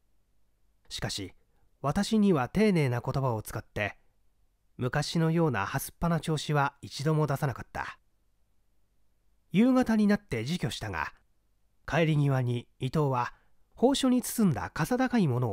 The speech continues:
を私のポケットに入れた。後で開いてみると、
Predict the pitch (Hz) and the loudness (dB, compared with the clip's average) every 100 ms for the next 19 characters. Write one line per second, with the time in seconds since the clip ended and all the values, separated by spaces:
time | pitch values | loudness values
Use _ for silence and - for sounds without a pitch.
0 | 76 - - 165 165 156 147 156 - 98 | -4 -6 -4 0 0 0 -2 -6 -6 -10
1 | 90 92 90 65 - _ _ _ _ _ | -8 -8 -6 -6 -8 _ _ _ _ _
2 | _ _ _ _ _ _ _ - 143 131 | _ _ _ _ _ _ _ -4 -2 -2
3 | 117 107 131 131 - 107 110 101 95 | -4 -4 -2 -2 -2 -6 -6 -6 -8